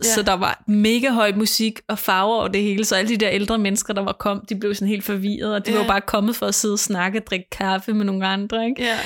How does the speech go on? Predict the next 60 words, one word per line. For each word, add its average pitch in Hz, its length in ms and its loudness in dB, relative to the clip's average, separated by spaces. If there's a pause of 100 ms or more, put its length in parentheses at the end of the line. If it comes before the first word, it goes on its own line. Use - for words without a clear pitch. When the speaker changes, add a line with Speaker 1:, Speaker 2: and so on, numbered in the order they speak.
(180)
Speaker 2:
Tidligere 214 440 0
elever, 196 400 2
så 208 140 -2
det 196 80 0
var 196 80 -2
så - 380 0
akavet. 196 600 -2 (320)
Speaker 1:
Men 196 140 -4
det 196 60 2
er 190 40 4
også 214 140 -2
vildt 233 160 -2
svært 196 260 -2
at 196 60 -6
finde 202 160 -4
ud 190 40 -2
af, 175 60 -4
hvordan 160 180 0
man 160 120 -4
egentlig 147 160 -4
skal - 160 -10
ramme 151 240 -2
folk, 165 280 -6
fordi 156 220 -6
så, - 160 -2 (760)
øh, 170 60 -2
jeg 160 800 -2
har 180 60 -2
lige 190 120 -2
været 190 120 -2
ude 175 40 -6
på 180 60 -4
sk-, - 280 -10
på - 100 -6
den 175 100 -6
gamle 165 260 -4
skole 190 360 -6
nu, 240 180 0
og 220 80 -2
så 220 60 -2
er 190 40 0
det 185 100 -2
talt 170 320 -4
om, 156 280 -2
om 160 200 -4
det 165 120 -6
skal - 180 -8
være 156 120 -4
mere 156 200 -4
sådan 165 180 -8
caféagtigt 156 1000 -6
i 175 80 -4
stedet 143 380 -2
for. 127 300 -6 (480)
Fordi 175 200 -4
før 208 160 0
var 190 160 0
det 175 120 -2
med 165 80 -2
middag, 220 380 -2